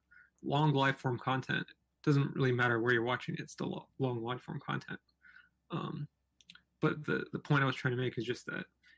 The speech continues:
if we can show that, let's say, Chinese live streaming platforms over their life cycle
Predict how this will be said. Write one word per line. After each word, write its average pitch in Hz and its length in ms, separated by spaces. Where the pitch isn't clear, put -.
if 139 120
we 147 100
can 143 160
show 147 360
that, 123 220
let's 139 160
say, 98 140
Chinese 131 500
live 127 200
streaming 123 260
platforms - 640
over 135 180
their 120 140
life 120 200
cycle - 520